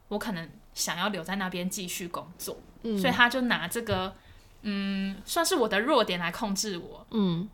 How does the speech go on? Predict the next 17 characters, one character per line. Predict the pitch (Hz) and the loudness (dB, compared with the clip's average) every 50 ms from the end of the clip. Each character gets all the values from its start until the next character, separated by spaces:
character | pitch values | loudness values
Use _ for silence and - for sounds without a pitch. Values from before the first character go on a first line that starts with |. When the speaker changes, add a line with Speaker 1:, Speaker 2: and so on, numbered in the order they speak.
| - | -2
Speaker 1:
对， | - 233 208 175 - - - - | 2 2 2 2 2 -2 -8 -6
所 | - - | 0 2
以 | 302 311 | 4 6
我 | 240 214 | 6 6
当 | 220 233 240 247 | 6 6 6 6
时 | 262 262 - 214 | 4 2 0 -2
也 | 160 156 | -2 -2
会 | 180 240 226 214 214 | 0 0 0 0 -2
觉 | - - 185 170 170 170 | -4 -6 -6 -6 -6 -6
得 | 170 - 185 180 185 180 175 - | -4 -4 -4 -2 -2 -4 -4 -4
我 | 190 202 | -4 -6
好 | 202 190 170 | -6 -6 -6
像 | - 202 208 | -4 -4 -4
是 | 208 - 208 | -4 -4 -4
个 | 190 165 | -6 -8
工 | 165 - - 160 165 180 - | -10 -10 -10 -10 -10 -10 -12
具， | - - 180 - - | -10 -10 -10 -10 -12